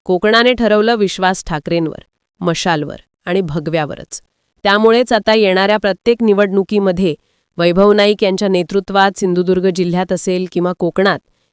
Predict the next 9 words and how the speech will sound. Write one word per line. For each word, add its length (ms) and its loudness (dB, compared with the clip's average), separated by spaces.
ही 60 0
मशाल 520 0
तेजाने 440 -2
पुढे 240 -2
जाणार. 260 -6
त्यामुळेच 520 2
आता 200 -2
येणाऱ्या 480 2
काळात 240 2